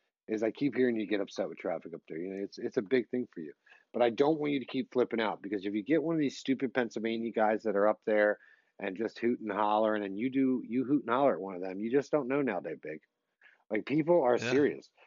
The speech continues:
Speaker 1: Like, people are literally are getting shot every day just for flipping somebody off down here in Pennsylvania. That shit's getting serious, and it's not just Philly.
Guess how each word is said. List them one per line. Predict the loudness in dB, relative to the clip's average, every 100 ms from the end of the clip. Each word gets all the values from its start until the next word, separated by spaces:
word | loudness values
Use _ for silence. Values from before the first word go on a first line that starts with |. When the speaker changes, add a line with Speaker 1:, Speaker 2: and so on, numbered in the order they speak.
| _ -12
Speaker 1:
Like, | -6
people | -4 0 2 2
are | 0
literally | 0 2 2 0
are | -4
getting | -4 -6
shot | -2 -2 -2
every | -2 -2 0 2
day | 2 2 0
just | 0 0 0
for | -2 -4
flipping | -2 -2 -2 -6
somebody | -4 -2 -2 0
off | 0 0 0
down | -4 -4
here | -4 -4
in | -4
Pennsylvania. | -6 -4 -6 -4 -4 -6 -8 _ _ _ -2
That | 0
shit's | 0 0
getting | 2 2 2
serious, | 2 4 4 0
and | -6 -6
it's | -6
not | -4 -4 -2
just | -4 -2 -2
Philly. | 0 0